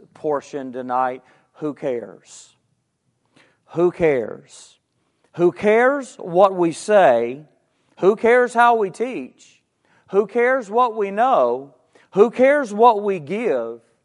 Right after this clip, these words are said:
if we have not love? You'll notice the last couple of words at the end of verse two.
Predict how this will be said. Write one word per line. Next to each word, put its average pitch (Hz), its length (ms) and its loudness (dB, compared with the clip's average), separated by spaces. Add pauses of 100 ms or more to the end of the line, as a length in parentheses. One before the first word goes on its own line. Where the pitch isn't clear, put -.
(600)
if 165 300 -6
we 190 320 -6
have 170 760 0
not 147 540 0 (300)
love? 135 580 -2 (1000)
You'll 147 180 -6
notice 185 380 0
the 180 120 -6
last 175 380 -2
couple 180 400 -2
of 151 80 -6
words 170 480 -2
at 165 160 -4
the 170 240 -12
end 190 300 -8
of 170 260 0
verse 175 400 2
two. 151 580 -4